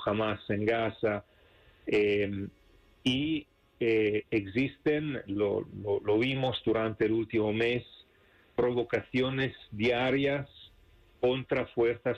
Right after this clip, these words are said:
estadounidenses en Irak y en Siria, y, eh, existe el riesgo claramente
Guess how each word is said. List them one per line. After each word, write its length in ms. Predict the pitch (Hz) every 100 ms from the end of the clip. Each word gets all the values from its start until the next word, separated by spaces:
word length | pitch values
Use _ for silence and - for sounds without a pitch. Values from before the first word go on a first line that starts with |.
| -
estadounidenses 1160 | 104 - 107 110 110 110 117 120 - 120 120 - - -
en 220 | 107 98
Irak 380 | 101 113 120 120 - -
y 180 | - 101
en 100 | 98
Siria, 600 | - 127 135 143 156 165 - _ _ _ _ -
y, 460 | 117 131 147 147 -
eh, 500 | 113 113 107 104 107 127
existe 840 | 104 98 117 127 - 135 131 -
el 260 | - 104 101
riesgo 600 | 113 151 156 - - 120
claramente 880 | - 110 110 110 117 113 127 123